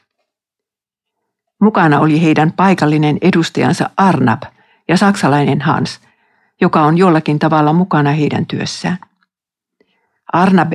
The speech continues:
esitteli minulle Luukkaan ilosanomaoppaan bengaliksi. Se on käännetty kahdesti, hindu- ja muslimitaustaisten kristittyjen sanasto, kun on erilainen.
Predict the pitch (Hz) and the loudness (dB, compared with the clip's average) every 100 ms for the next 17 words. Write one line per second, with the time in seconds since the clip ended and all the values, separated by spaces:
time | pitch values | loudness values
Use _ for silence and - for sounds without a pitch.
0 | - 180 180 - 180 170 175 175 175 202 | -2 -2 -2 -2 0 2 2 2 2 4
1 | 226 202 160 156 - 180 170 156 151 147 | 2 2 0 0 2 2 2 0 0 0
2 | 147 - 151 160 - 170 156 127 107 - | -2 -4 -4 -4 -2 0 0 -2 -4 -8
3 | - _ _ _ _ _ _ _ _ - | -16 _ _ _ _ _ _ _ _ -6
4 | - 170 170 156 151 - 175 180 180 175 | 0 0 2 0 0 -2 -2 0 0 0
5 | - - 101 - _ - 214 214 185 165 | -4 -8 -14 -14 _ -4 2 4 4 2
6 | 135 160 202 147 156 156 156 170 - 147 | 2 0 0 0 0 0 0 0 -2 -4
7 | 160 143 151 - 208 202 156 - 147 151 | -2 -2 -4 0 0 2 -4 -2 -2 -2
8 | 180 180 156 - - 160 - _ - 160 | 0 2 0 -2 -8 -8 -16 _ -2 0
9 | - 214 202 165 143 151 98 - | 2 2 2 0 0 -2 -4 -4